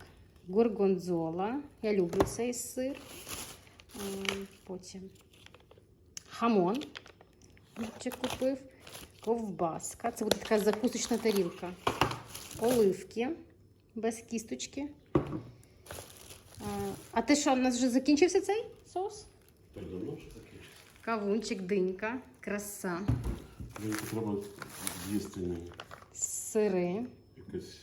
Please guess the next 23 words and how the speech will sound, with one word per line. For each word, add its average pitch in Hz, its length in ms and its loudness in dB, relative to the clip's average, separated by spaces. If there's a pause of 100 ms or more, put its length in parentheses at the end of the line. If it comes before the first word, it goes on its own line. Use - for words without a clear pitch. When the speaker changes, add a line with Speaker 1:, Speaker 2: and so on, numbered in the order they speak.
(120)
Speaker 2:
вроді 196 300 0
б - 180 -6
Speaker 1:
Так 208 160 -2
ми 226 120 10
її 226 120 10
Speaker 2:
ціла. 196 120 6
Speaker 1:
з'їмо. 214 320 6
Вона 330 160 6
маленька, 392 380 6
ми 226 60 4
її 233 120 4
з'їмо. 202 340 0 (680)
Speaker 2:
Вроді 98 180 -4 (180)
ціла. 117 140 0 (880)
Speaker 1:
Камамбер. 208 640 2 (2250)
Фует, 226 440 4 (220)
так? 294 140 -2 (180)
Це 247 80 0
фует? 254 240 2 (2500)
Ну, 208 80 -10
що - 120 -14
така - 140 -12
ковбаска? 170 500 -4